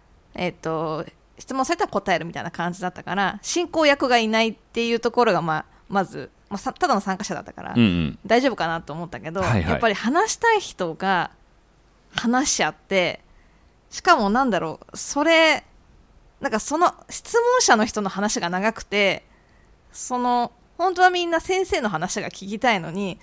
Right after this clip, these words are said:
Speaker 1: 「その人私がこう思ったんですよね」みたいなので終わっちゃってるのって、これは結構罪なんじゃないかなって思って、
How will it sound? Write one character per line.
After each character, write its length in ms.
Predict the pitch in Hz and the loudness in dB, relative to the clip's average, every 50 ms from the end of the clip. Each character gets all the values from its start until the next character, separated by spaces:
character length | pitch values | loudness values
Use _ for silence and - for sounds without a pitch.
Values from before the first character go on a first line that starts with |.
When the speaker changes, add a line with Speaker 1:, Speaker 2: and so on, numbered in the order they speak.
| - - - | -20 -14 -6
Speaker 1:
「そ 60 | 320 | -2
の 80 | 339 349 | -2 0
人 80 | 339 - | 0 0
私 200 | 190 202 208 262 | 0 0 0 -2
が 100 | 220 220 | -2 -2
こ 160 | - - 262 | -2 -2 -4
う 20 | 302 | 0
思 140 | 302 330 | 0 0
っ 60 | 339 339 | 0 2
た 140 | 320 294 | 2 2
ん 40 | 262 | 2
で 60 | 240 240 | 2 0
す 120 | 233 - 214 | 0 -2 -2
よ 80 | 196 | 2
ね」 280 | 196 226 247 254 247 - | 4 4 4 4 2 -2
み 140 | - 196 190 | -6 -4 0
た 100 | 190 190 | 2 2
い 80 | 190 190 | 2 2
な 80 | 190 | 0
の 80 | 185 180 | -4 -4
で 280 | - - 180 160 - - _ _ - | -6 -8 -8 -8 -10 -12 _ _ -10
終 80 | - 180 | -6 -4
わ 80 | 190 202 | -4 -4
っ 60 | 190 | -2
ち 120 | - 220 | -2 -2
ゃ 40 | 202 | -2
っ 20 | |
て 140 | - - 196 | -2 -2 -4
る 80 | 185 190 | -4 -6
の 100 | 170 156 | -6 -8
っ 40 | 151 | -10
て、 340 | - - 165 156 127 - _ - - - - - - - - - _ _ | -8 -6 -6 -6 -6 -8 _ -20 -20 -20 -20 -20 -20 -20 -20 -20 _ _
こ 180 | - - 269 285 | -4 0 4 4
れ 100 | 302 311 | 6 6
は 80 | 320 320 | 6 4
結 240 | - 349 339 - - | 2 0 -2 -2 -6
構 320 | - - 160 170 165 156 - - | -8 -6 -4 -2 -2 -4 -6 -8
罪 340 | - - - 277 294 311 269 | -8 -4 -2 0 0 2 2
な 100 | 220 185 | 4 4
ん 60 | 185 175 | 2 2
じ 80 | - | -2
ゃ 40 | 151 | -4
な 120 | 156 151 | -4 -6
い 80 | 147 151 | -6 -6
か 100 | - 160 | -8 -8
な 140 | 156 156 151 | -8 -8 -8
っ 20 | |
て 100 | - 151 | -8 -10
思 180 | 147 - - - | -10 -10 -10 -12
っ 20 | |
て、 400 | 175 _ - 190 165 143 127 - | -14 _ -8 -6 -6 -6 -6 -10